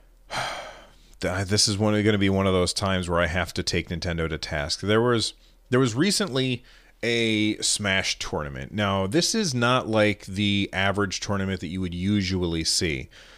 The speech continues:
Uh, usually when you watch a big tournament, it's two dudes playing on one Switch, uh, sitting right next to each other with wired controllers, uh, cameras pointing at 'em,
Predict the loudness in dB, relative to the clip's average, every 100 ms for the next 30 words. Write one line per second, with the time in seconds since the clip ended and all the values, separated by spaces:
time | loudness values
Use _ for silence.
0 | -20 -10 -2 0 0 0 2 2 4 4
1 | 4 4 4 4 4 4 2 2 -2 2
2 | 4 6 4 2 0 0 2 2 -2 -6
3 | -4 -2 -2 -4 -4 -2 -2 -2 -6 -2
4 | 0 4 4 4 4 0 -8 -10 _ _
5 | _ -4 0 2 2 2 2 2 2 0
6 | 0 4 2 2 -6 -8 _ _ _ -20
7 | -6 -4 -2 -4 -6 -10 -12 -6 0 0
8 | 0 -2 0 0 0 -2 -2 0 0 2
9 | 2 2 2 0 -4 _ -20 -20 -20 -20
10 | -20 -20 _ -2 0 0 2 4 4 2
11 | -2 -2 2 4 4 2 2 0 -6 -8
12 | -14 -20 -20 -20 -6 -4 -4 -4 0 0
13 | 0 -2 -4 -2 2 2 4 4 4 2
14 | -2